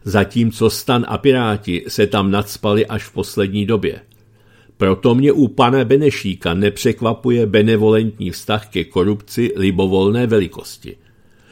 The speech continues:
Korupce je zhouba a na Ukrajině je rozbujelá v daleko děsivějších rozměrech. Je všude tam, kde jsou lidé ochotní přijímat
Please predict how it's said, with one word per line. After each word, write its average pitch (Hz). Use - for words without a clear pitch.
Korupce 131
je 151
zhouba 107
a 101
na 107
Ukrajině 120
je 123
rozbujelá 107
v 95
daleko 110
děsivějších 110
rozměrech. 98
Je 101
všude 107
tam, 104
kde 104
jsou 104
lidé 98
ochotní 107
přijímat 98